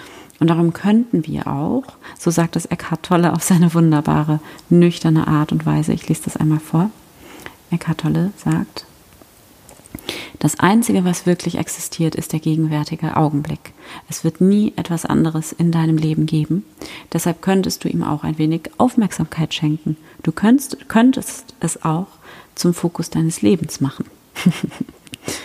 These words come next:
Ja, gute Idee, könnte man machen. Das Leben entfaltet sich im gegenwärtigen Moment und existiert nur im gegenwärtigen Moment. Und die Zukunft trifft nie ein. Es ist immer das Jetzt. Wenn die Zukunft eintrifft, dann ist es das Jetzt.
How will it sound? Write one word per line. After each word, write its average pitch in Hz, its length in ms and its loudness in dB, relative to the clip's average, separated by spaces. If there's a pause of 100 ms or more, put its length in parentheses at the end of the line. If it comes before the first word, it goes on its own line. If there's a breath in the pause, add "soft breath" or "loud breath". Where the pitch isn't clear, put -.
(260 loud breath)
Ja, 185 180 2 (500 loud breath)
gute 196 240 2
Idee, 190 340 0 (180)
könnte 170 260 -4
man 180 280 0 (260)
machen. 156 360 -6 (1080 loud breath)
Das 165 140 -4
Leben 226 420 4
entfaltet 170 460 -2
sich - 220 -4
im 208 160 6
gegenwärtigen 170 600 0
Moment 160 340 2
und 170 140 -6
existiert - 560 -2
nur 165 180 0
im 175 200 0
gegenwärtigen 160 580 -2
Moment. 147 400 0
Und 151 140 -2
die 156 100 -4
Zukunft - 800 -4
trifft - 360 -4
nie 180 300 2
ein. 151 300 -2 (240 loud breath)
Es - 100 -2
ist 151 200 -2
immer 185 280 4
das 170 220 -4
Jetzt. - 280 -8 (600 loud breath)
Wenn 147 100 4
die 156 100 4
Zukunft 151 460 -2
eintrifft, 165 560 0 (140)
dann - 120 -2
ist - 200 -2
es 170 80 -4
das - 200 -4
Jetzt. - 400 -6